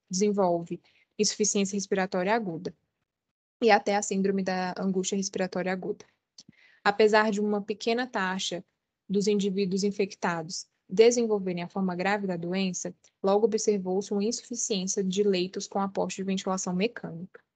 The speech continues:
Então, o objetivo desta revisão sistemática é identificar os efeitos da posição prona no tempo de internação, na taxa de intubação e mortalidade em pacientes não intubados com insuficiência respiratória por covid dezenove.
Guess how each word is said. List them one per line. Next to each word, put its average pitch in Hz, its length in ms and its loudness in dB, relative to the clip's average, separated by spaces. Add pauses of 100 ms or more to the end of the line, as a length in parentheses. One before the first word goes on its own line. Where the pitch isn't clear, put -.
(800)
Então, 226 480 6
o 220 100 6
objetivo 202 520 4
desta 220 280 4
revisão 220 320 2
sistemática 202 720 0
é 220 140 4
identificar 240 600 0
os 202 100 2
efeitos 196 320 -4
da 190 100 -6
posição 196 440 -2
prona 190 420 0
no 208 140 0
tempo 208 280 -2
de 185 80 -2
internação, 180 720 -6 (100)
na 202 160 -2
taxa 214 300 4
de 220 80 -2
intubação 190 640 -4 (300)
e 226 80 4
mortalidade 226 800 -2
em 220 100 -6
pacientes 190 480 -4
não 214 160 -2
intubados 220 480 -4
com 208 160 -6
insuficiência 202 560 -6
respiratória 214 580 -4
por 220 140 -6
covid 190 400 -2
dezenove. 190 480 -6